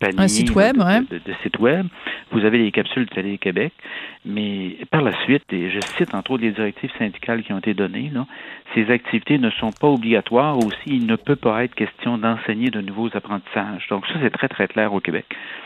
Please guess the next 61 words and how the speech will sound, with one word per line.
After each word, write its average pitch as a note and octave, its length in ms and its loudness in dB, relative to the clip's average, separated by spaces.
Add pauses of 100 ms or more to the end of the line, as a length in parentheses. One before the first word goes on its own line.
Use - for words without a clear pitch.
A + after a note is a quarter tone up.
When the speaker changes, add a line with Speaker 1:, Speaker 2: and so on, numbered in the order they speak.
(120)
Speaker 2:
D'accord. C3+ 200 0
Speaker 1:
Donc, G#2+ 100 -4 (160)
il A#2 140 0
y - 20 -2
a G#2+ 40 0
des, G#2+ 80 -2
des B2+ 220 6
enseignants B2+ 300 2
qui C3+ 60 -2
vont A2 100 4
plus - 140 4
loin G#2 200 4
que - 120 -6
ça, F#3+ 160 6
là. A2+ 120 6 (360)
Mais A2 280 4
vraiment, C3 300 2
les A#2 140 4
deux C3+ 220 4
approches C#3+ 380 2
sont G#2 160 0 (100)
très C#3+ 240 2
différentes C#3+ 840 0 (100)
et A2 180 2
on G#2 160 4
verra A2 340 2
à - 20 2
la A2+ 120 2
pratique - 500 -2
l'impact A2+ 380 0
que G#2+ 120 0
ça G2+ 80 -2
peut G2 120 0
avoir. G2+ 280 -6 (280)
Speaker 2:
D'accord. G3 300 6 (300)
Alors, G#3 240 6
donc, C#4 320 4
euh, G#3 180 6 (280)
on G3+ 100 10
se - 80 4
parle B3+ 180 6
régulièrement, A3 520 8
vous A#3 140 8
et A3 60 8
moi, A#3+ 200 10
vous G#3+ 180 8
revenez G3 420 8
souvent A#3 400 6
avec G#3 260 6
l'exemple G3+ 600 6
de F3 120 6
l'Ontario. F#3+ 600 6
Est-ce - 220 4
que B3+ 140 6
dans G3+ 180 4
ce - 100 2
cas-ci, G3+ 380 4
vous A#3+ 280 6
iriez A3 320 6
jusqu'à F#3+ 420 4
dire A#3 360 4